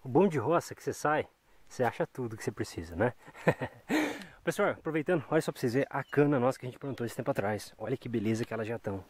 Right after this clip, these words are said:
grandona já. Pra mococa e pras outras vacas comer. Olha que belezinha, tudo brotadinha já. Olha que lindeza. Eita, vai ter cana boa. <laughs> Olha aqui está, pessoal.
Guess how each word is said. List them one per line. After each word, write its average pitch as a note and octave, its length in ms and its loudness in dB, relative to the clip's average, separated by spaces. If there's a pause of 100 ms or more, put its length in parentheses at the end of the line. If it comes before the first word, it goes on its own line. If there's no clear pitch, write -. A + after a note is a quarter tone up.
grandona G#2+ 480 2
já. F#2+ 200 -2 (580)
Pra - 100 -6
mococa C3 480 4
e - 40 -10
pras B2+ 140 -6
outras A2+ 200 -4
vacas A2+ 260 0
comer. G#2 320 -4 (120)
Olha A2 100 -2
que - 120 -8
belezinha, G#2+ 380 4 (100)
tudo F3 200 -8
brotadinha A2 540 -2
já. F#2+ 180 -4 (380)
Olha A2 100 -4
que G2 60 -8
lindeza. G#2+ 400 0 (260)
Eita, E3+ 720 4
vai C#3+ 160 2
ter C3+ 120 -4
cana B2 300 2
boa. G#2+ 640 2 (200)
<laughs> A#2 560 -2 (1900)
Olha G#2 120 2
aqui - 160 -8
está, A2 200 -6
pessoal. G2 360 -2